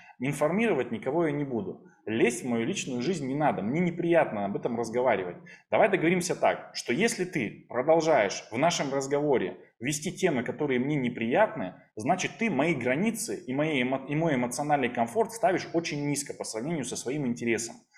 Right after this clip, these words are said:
Если, соответственно, ты ставишь мой комфорт низко по сравнению со своим интересом, значит, я делаю вывод, что мы с тобой не находимся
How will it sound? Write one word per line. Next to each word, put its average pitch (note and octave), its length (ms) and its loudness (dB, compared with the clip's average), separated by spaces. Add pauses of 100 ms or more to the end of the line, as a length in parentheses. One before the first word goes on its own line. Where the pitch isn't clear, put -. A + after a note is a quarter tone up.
(240)
Если, E3 560 2
соответственно, D3+ 520 -2
ты F3 80 0
ставишь D#3+ 420 4
мой C#3 160 -4
комфорт D3 400 0
низко F3 300 0
по A#2+ 100 -2
сравнению C3+ 340 -2
со B2 120 -6
своим C3 300 -2
интересом, B2 460 0
значит, C#3 300 -2
я C3+ 60 0
делаю C3+ 340 4
вывод, C#3 420 2 (140)
что - 200 -4
мы G3 100 4
с G3 60 -4
тобой D#3+ 280 2
не C3 80 0
находимся B2 800 -2